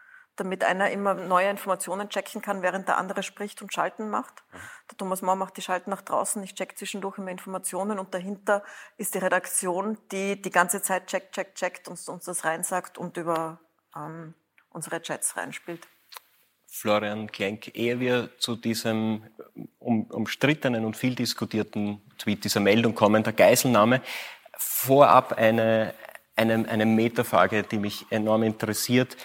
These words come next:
Speaker 2: Ihre Rolle an jenem Abend, ähm, wie haben Sie die, was war das für eine Rolle, vor allem auch auf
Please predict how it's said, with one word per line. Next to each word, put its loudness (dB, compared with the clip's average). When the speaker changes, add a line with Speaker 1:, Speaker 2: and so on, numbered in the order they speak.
Speaker 2:
Ihre 8
Rolle 6
an 4
jenem 4
Abend, 4
ähm, -4
wie -6
haben 2
Sie 0
die, -2
was 4
war 10
das 0
für -2
eine -2
Rolle, 2
vor 2
allem 6
auch 2
auf -8